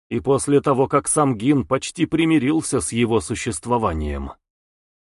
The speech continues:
Разозлясь, Самгин решил, что у него есть достаточно веский повод отказаться от услуг юноши.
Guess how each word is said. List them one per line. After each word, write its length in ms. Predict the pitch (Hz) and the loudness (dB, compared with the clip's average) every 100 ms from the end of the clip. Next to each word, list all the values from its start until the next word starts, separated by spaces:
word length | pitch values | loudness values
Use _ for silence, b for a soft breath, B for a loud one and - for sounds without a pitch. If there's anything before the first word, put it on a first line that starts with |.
| _ | _
Разозлясь, 800 | - 214 110 104 92 101 110 104 | -2 0 2 2 0 0 0 0
Самгин 680 | - - 120 113 113 147 143 | -4 -4 -2 0 2 4 4
решил, 440 | 156 156 165 160 | 2 0 0 0
что 320 | - - 127 | -2 -2 2
у 60 | 131 | 2
него 300 | 135 127 147 | 2 0 0
есть 360 | 131 143 143 - | 2 0 -2 -4
достаточно 720 | 117 151 - 147 151 - 160 | 0 0 0 -2 -2 -4 -2
веский 480 | 131 165 - 175 156 | 0 0 -2 -6 -4
повод 380 | 175 143 123 135 | 0 0 2 0
отказаться 640 | - 160 151 135 - 107 | -2 0 2 0 0 -2
от 120 | 98 | -2
услуг 400 | 135 - 120 85 | -2 -2 -4 -4
юноши. 540 | 104 98 82 - 82 | -4 -4 -4 -6 -10